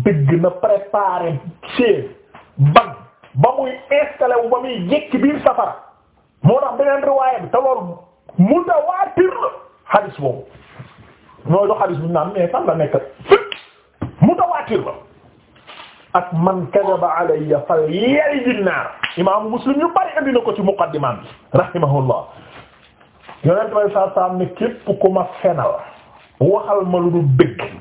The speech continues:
kooku na dem directement dugg safara. Waaw. Ñoom ñu gën laa xam lool, gën laa ragal Yàlla, képp koo gis ci kaw suuf,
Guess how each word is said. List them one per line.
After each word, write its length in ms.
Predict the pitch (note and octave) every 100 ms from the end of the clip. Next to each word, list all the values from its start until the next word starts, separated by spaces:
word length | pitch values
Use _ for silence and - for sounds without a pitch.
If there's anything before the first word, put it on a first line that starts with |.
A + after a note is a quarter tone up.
| - _ _ _ _ _ - - _ - _ _ -
kooku 320 | F#3+ F#3+ E3
na 100 | E3
dem 360 | D3 D3+ B2+ A#2
directement 500 | - G3+ - D#3+ D3 D3+
dugg 220 | C3+ C3+
safara. 320 | C#3+ A2 - - - - - - -
Waaw. 180 | C#3+ F#2+ - _ _ _ _ _
Ñoom 340 | F#3 F4+ F#4+ D4+
ñu 100 | D#4+
gën 180 | F4+ F#4
laa 200 | F4+ C#4+ -
xam 160 | A#3 C4
lool, 160 | B3+ -
gën 160 | E4+ F4 D4+
laa 220 | C#4 C4
ragal 320 | C4+ C#4 C4+ B3+
Yàlla, 340 | C4 B3+ A#3+ A#3 -
képp 260 | - - - D#4+
koo 240 | E4+ E4 D#4+
gis 140 | D#4+ -
ci 80 | D#4
kaw 220 | D4 A#3+ D4+
suuf, 240 | F#4